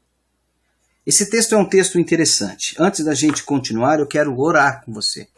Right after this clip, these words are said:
Pai, em nome de Jesus, nós queremos te agradecer mais uma vez pelo culto dessa noite, por esse tempo que nós podemos, é, nos debruçar sobre a tua palavra.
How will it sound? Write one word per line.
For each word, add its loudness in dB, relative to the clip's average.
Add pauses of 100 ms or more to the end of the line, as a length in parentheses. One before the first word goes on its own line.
(560)
Pai, 2
em 2
nome 0
de -4
Jesus, -8 (800)
nós -4
queremos 0
te -4
agradecer 0
mais 0
uma -4
vez 0 (760)
pelo 0
culto -4
dessa -2
noite, -8 (360)
por 0
esse 0
tempo 4
que -8
nós -4
podemos, -6 (680)
é, -2 (100)
nos -6
debruçar 4
sobre -4
a -12
tua -8
palavra. -8